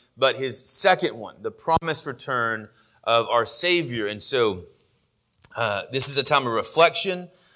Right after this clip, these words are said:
on our preparation for his return to meet him. Uh, and when you think about Christ's first appearance, yes, we think of the story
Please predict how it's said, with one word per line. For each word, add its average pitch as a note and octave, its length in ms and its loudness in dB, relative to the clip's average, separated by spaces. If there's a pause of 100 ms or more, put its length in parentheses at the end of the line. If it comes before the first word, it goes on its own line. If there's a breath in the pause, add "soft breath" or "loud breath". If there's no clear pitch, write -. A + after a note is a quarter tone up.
(160 soft breath)
on A#2 280 2
our A2+ 280 4
preparation C#3 920 0
for D3+ 260 -2
his C#3 160 -2
return D3 460 -6
to C3 100 -6
meet B2 320 -6
him. C3+ 400 -6 (640 soft breath)
Uh, G2+ 180 -16
and A2+ 120 -4
when D3 100 0
you D3 80 2
think F3+ 220 2
about F3 260 8
Christ's - 560 2
first D3 260 2
appearance, C#3 600 -6
yes, C#3 320 2
we C#3+ 80 -6
think C3+ 180 -6
of C#3 100 0
the A#2+ 100 -4
story C3+ 640 -4